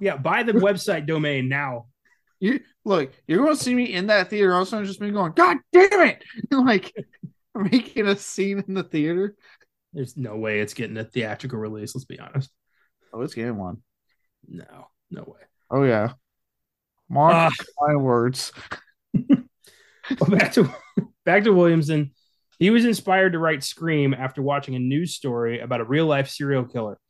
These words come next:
Speaker 1: Danny Rolling, the Gainesville Ripper. Rolling murdered five students in Gainesville, Florida, over a span of four days in August of nineteen ninety.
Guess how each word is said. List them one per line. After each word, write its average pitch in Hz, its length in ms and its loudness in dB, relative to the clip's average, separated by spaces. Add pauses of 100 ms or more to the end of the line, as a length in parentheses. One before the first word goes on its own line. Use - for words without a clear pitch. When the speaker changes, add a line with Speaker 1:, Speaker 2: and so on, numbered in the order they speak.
(380)
Speaker 1:
Danny 170 280 4
Rolling, 143 420 4
the 107 80 -10
Gainesville 135 580 0
Ripper. 120 320 -4 (1500)
Rolling 190 320 4
murdered 165 320 2
five 165 280 -4
students 156 360 -4
in 147 100 -4
Gainesville, 139 360 -4
Florida, 170 480 0
over 131 180 -6
a 127 40 -8
span 135 220 -8
of 131 100 -6
four 147 180 0
days 139 440 2
in 123 140 -8
August 131 440 -2
of 127 60 -6
nineteen 123 380 -6
ninety. 127 420 -2